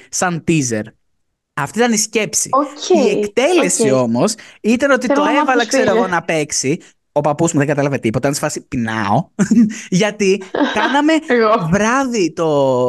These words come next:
Speaker 1: πώς το λέμε, θα-, μεσημεριανό, αλλά βράδυ, δηλαδή ήταν, φάγαμε έξι ώρα. Και τους φάνηκε περίεργο, γιατί συνήθως τρώμε μεσημέρι. Και λέει, «Γιατί έξι ώρα;» Και λέω, «Είχα να φτιάξω πάρα πολλά»,
Speaker 2: Ναι.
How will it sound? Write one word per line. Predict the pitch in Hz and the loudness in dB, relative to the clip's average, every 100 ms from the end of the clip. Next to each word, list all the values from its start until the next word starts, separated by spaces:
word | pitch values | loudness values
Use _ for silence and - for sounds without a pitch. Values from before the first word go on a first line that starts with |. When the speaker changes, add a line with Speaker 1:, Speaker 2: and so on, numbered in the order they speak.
| 123 | -2
Speaker 1:
πώς | 208 | -2
το | |
λέμε, | 214 165 - _ _ _ | 0 0 -4 _ _ _
θα-, | - 226 226 | -4 -2 0
μεσημεριανό, | 180 175 190 180 175 175 180 | -2 0 -2 0 0 2 2
αλλά | 180 185 | 2 0
βράδυ, | 185 233 226 | 0 -2 0
δηλαδή | 185 190 | 0 0
ήταν, | 233 240 - | -4 -4 -6
φάγαμε | 208 240 | -2 0
έξι | 233 - 240 | 0 -2 0
ώρα. | 185 147 127 143 _ - _ _ _ | 2 2 0 -2 _ -20 _ _ _
Και | - 240 - - _ 220 | 2 4 2 -2 _ -4
τους | 240 | -2
φάνηκε | 269 302 359 | 0 0 0
περίεργο, | 359 320 349 302 | 0 4 4 4
γιατί | 262 247 | 2 0
συνήθως | 247 269 294 311 | -2 -2 -2 -4
τρώμε | 311 320 | -2 -2
μεσημέρι. | 330 320 302 320 320 | -2 -4 -2 0 0
Και | 262 | 0
λέει, | 311 349 - | -2 -4 -10
«Γιατί | 269 - - | -12 -8 -4
έξι | 330 320 - | -4 -4 -2
ώρα;» | 190 131 127 - - - | 0 0 -4 -10 -20 -4
Και | 202 | 0
λέω, | 240 | 0
«Είχα | - | 0
να | 254 | -4
φτιάξω | 277 254 | -4 -4
πάρα | 220 226 240 | -2 -2 -2
πολλά», | 226 | -2
Speaker 2:
Ναι. | 131 | 0